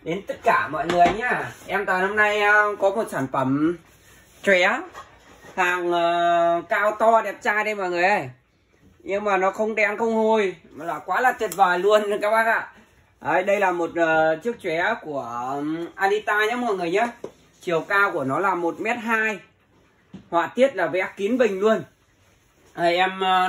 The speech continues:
đo kích thước cho các bác, ừm, xem nhá mọi người nhá. Đây.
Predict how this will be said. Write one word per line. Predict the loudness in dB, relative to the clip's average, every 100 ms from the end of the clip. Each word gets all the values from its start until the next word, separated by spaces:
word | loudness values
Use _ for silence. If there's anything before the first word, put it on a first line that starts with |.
| 2
đo | 6 6 4
kích | 0 -4
thước | -2
cho | -2
các | 2
bác, | 0 0 -10
ừm, | -6 -4 -2 -2 0 -2 -4
xem | -4
nhá | -2 -2
mọi | -2
người | -2
nhá. | 0 0 -2 _ _ _
Đây. | -2 -2